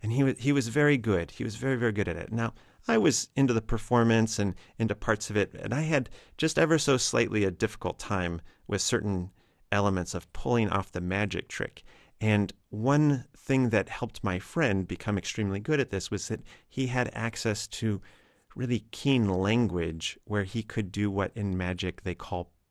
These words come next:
patter. Patter. Now, lots of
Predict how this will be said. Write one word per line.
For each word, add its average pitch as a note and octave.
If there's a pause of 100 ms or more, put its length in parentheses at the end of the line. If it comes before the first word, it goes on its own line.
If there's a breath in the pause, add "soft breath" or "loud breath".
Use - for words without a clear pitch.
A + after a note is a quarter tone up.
(120)
patter. - (1300 soft breath)
Patter. F#2 (420 soft breath)
Now, G#2
lots C#3+
of G2